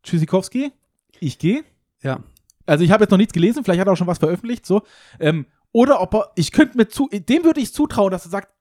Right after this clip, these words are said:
Speaker 1: „Es ist so gut gelaufen, ich ha-, häng noch mal ein Jahr dran, ich hol noch mal einen Titel.“
Speaker 2: Aber weißt du, was ich glaube? Ich glaube, wenn er's noch mal macht,
Speaker 1: Mhm.
Speaker 2: kann er nur verlieren in dem Hinsicht, weil er ist jetzt eine, hat wirklich, ich meine, er hat den Legendenstatus schon
Speaker 1: Das
Speaker 2: vorher
Speaker 1: hat er
Speaker 2: gehabt,
Speaker 1: davor
Speaker 2: da braucht
Speaker 1: schon
Speaker 2: man nicht
Speaker 1: gehabt.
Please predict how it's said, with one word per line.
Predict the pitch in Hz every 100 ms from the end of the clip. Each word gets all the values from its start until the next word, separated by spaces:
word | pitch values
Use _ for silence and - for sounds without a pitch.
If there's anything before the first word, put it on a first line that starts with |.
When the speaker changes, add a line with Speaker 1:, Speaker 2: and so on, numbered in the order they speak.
| _ _ _ -
Speaker 1:
„Es | 139
ist | 185
so | 160 269
gut | 330
gelaufen, | 262 233 254 - 190 - _ -
ich | 160 139
ha-, | 143
häng | 139 147
noch | 160 190
mal | 226
ein | 214
Jahr | 214
dran, | 208 180
ich | 151
hol | 185
noch | 202 277
mal | 247
einen | 180
Titel.“ | 139 - 110 - - -
Speaker 2:
Aber | 131 123 127
weißt | 156 175
du, |
was | 147
ich | 156
glaube? | - 160 175 156 190 _ - - _ _ _
Ich | - 151
glaube, | - 156 165 160 143 147 _ -
wenn | 131 139
er's | 143 -
noch | 160 185
mal | 143 123
macht, | 139 196 - 165
Speaker 1:
Mhm. | 151 196 269 _ _ -
Speaker 2:
kann | - 151
er |
nur | 143 139 160
verlieren | 143 127 147 170 190 240 247
in | 147 139 -
dem | 143 143 156 -
Hinsicht, | 135 151 - 180 - 127
weil | 131 139
er | 151
ist | 147 160
jetzt | 151 - _
eine, | 135 135 135 131
hat | 131 120
wirklich, | 147 135
ich | 123
meine, | 123 120
er |
hat | 117
den | 110
Legendenstatus | 113 135 131 - 104 104
schon | 107
Speaker 1:
Das | -
Speaker 2:
vorher | 113 120
Speaker 1:
hat |
er | 123
Speaker 2:
gehabt, | 120 -
Speaker 1:
davor | 131
Speaker 2:
da |
braucht | 123
Speaker 1:
schon | 135
Speaker 2:
man |
nicht | 123
Speaker 1:
gehabt. | 113